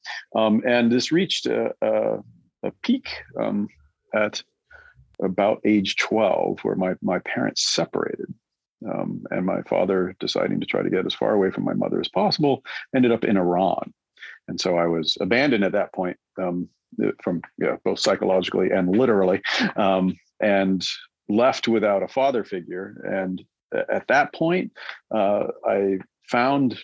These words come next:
a mentor in the, the person of, uh, Jim Hansen, who was a, an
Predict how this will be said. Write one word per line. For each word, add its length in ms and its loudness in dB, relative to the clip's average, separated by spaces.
a 60 -2
mentor 720 -2
in 420 0
the, 400 -2
the 80 -2
person 320 0
of, 180 -2
uh, 140 -2
Jim 200 0
Hansen, 400 -2
who 120 -8
was 180 -6
a, 60 -8
an 100 -4